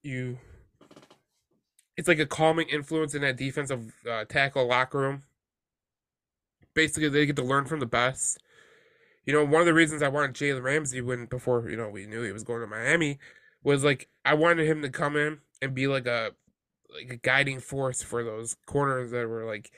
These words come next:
that we drafted, or maybe Okudah can learn from him. You know what I'm saying? Like, that's, that's what I look at when I look at these, uh, these veteran signees, and that, that's the same thing with Alan Z-, Anzalone. Like, the reason the Lions signed Anzalone is because of his mentorship towards Malcolm Rodriguez, and it's gonna be the same thing when they draft a linebacker this year.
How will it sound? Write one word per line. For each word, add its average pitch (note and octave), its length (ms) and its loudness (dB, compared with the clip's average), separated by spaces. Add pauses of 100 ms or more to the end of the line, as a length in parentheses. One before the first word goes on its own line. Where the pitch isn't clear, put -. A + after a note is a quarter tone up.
(640)
that A2+ 120 2
we B2+ 80 -2
drafted, A#2+ 640 2
or G#2+ 320 -4 (120)
maybe C3+ 260 4
Okudah C3+ 560 4
can A#2 180 -4
learn A2+ 200 -2
from A2 220 -4
him. - 180 -10
You A2+ 60 -6
know B2 60 -2
what B2+ 40 2
I'm B2+ 80 -2
saying? C3 220 2
Like, B2+ 160 0
that's, D3+ 200 2
that's D#3+ 240 2
what D#3+ 100 2
I D3+ 60 0
look C#3 300 -6
at A#2+ 160 0
when B2+ 100 -6
I A#2+ 60 -8
look B2+ 240 -8
at B2 100 0 (160)
these, A#2+ 300 -6
uh, A#2 160 -6 (540)
these A#2+ 180 -2
veteran C3+ 340 0
signees, C3+ 580 0
and A#2+ 120 -6
that, B2+ 160 0
that's E3 160 0
the F#3+ 60 -2
same A3 220 4
thing A3 120 8
with G3+ 200 4
Alan F#3+ 220 4
Z-, E3 240 -2
Anzalone. E3+ 580 0
Like, A#2 200 -8 (720)
the D#3+ 140 6
reason G#3+ 320 6
the F#3+ 80 2
Lions F3 400 2
signed F#3 260 4
Anzalone E3+ 560 0
is C#3 140 -4
because D3+ 380 -2
of C3+ 120 0
his C#3+ 180 -2
mentorship D#3 720 -2
towards D3+ 260 0
Malcolm D#3 320 0
Rodriguez, D#3+ 540 0
and D#3 140 -8
it's D3 120 -10
gonna F#3 140 -4
be E3+ 140 -4
the D#3 100 -8
same E3+ 300 -2
thing F3 180 -2
when F3 80 -4
they E3 100 2
draft D#3+ 240 0
a D#3+ 40 -6
linebacker E3 560 -2
this A3+ 240 -2
year. A#2+ 180 -16